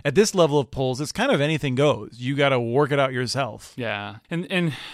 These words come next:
Speaker 2: working it out yourself and working it out with them is, you know, I think, again, everybody, I think, hopes that process is gonna be easy.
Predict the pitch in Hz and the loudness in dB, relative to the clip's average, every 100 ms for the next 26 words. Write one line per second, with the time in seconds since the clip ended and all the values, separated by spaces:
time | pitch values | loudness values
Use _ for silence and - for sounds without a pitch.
0 | - 175 180 190 202 175 160 135 - 143 | -16 -6 -2 0 0 0 -2 -2 0 0
1 | 143 123 131 151 143 131 113 117 127 120 | 0 -4 -6 -4 -4 -4 -4 -6 -8 -10
2 | 110 107 - 123 117 107 - 107 101 57 | -10 -10 -8 -8 -6 -8 -12 -16 -20 -20
3 | 60 71 107 147 143 135 131 170 139 123 | -20 -20 -20 -12 -4 -4 -2 -4 -4 -6
4 | 127 131 120 131 127 120 117 113 135 127 | -6 -4 -4 -4 -4 -4 -4 -4 -2 -2
5 | - 113 - 113 107 101 107 110 98 104 | -4 -8 -6 -6 -6 -12 -12 -12 -10 -8
6 | 123 110 101 | -8 -8 -10